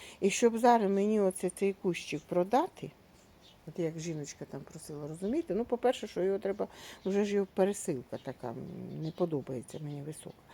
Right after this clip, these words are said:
Але зараз, якщо мені викопати і посадити в горщик, то воно буде місяць, мабуть, більше, буде на, у горщику, там укорінятися. Воно буде хворіти.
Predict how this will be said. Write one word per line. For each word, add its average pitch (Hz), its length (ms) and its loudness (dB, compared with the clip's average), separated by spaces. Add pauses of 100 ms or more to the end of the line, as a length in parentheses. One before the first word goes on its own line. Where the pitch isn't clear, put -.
(300)
Але 214 240 8
зараз, 233 400 4
якщо 196 300 0
мені 165 280 2
викопати 220 720 -2
і - 60 -8
посадити 160 580 -2
в 143 100 -2
горщик, - 440 0 (1000)
то 202 120 6
воно 247 240 8
буде 226 320 6 (160)
місяць, 262 600 10 (160)
мабуть, 208 420 4
більше, 151 380 -2
буде 190 300 2
на, 180 140 0
у - 180 -4
горщику, 165 600 0
там 180 260 0 (340)
укорінятися. 165 800 0 (160)
Воно 156 220 0
буде 214 260 0
хворіти. 147 540 -6